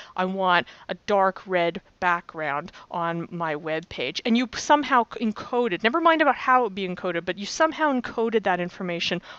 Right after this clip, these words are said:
on each H T M L page. So, right, okay, we could do that, right?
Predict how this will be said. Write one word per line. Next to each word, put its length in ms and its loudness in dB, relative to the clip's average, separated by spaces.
on 360 2
each 440 -2
H 240 -4
T 100 -8
M 100 -6
L 200 -8
page. 520 -12
So, 500 4
right, 320 2
okay, 320 -2
we 100 -10
could 180 -8
do 200 -6
that, 320 -4
right? 360 -4